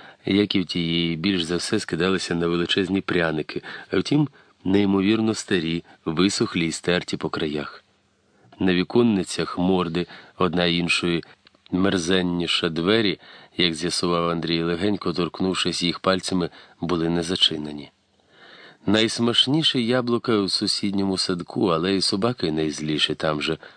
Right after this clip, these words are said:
подумалося недоладу. «Яблуками пахне», прошепотів Миколка, входячи до хати слідом за Андрієм. Хоч як боліло Андрієве плече, перш ніж боки відлежувати, слід було виконати необхідне.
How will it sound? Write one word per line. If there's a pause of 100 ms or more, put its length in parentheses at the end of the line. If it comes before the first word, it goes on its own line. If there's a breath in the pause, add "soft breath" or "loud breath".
(140 loud breath)
подумалося (100)
недоладу. (1600)
«Яблуками
пахне», (400 loud breath)
прошепотів
Миколка,
входячи
до
хати
слідом
за
Андрієм. (2250 loud breath)
Хоч
як
боліло
Андрієве
плече,
перш
ніж (340)
боки
відлежувати,
слід
було
виконати
необхідне.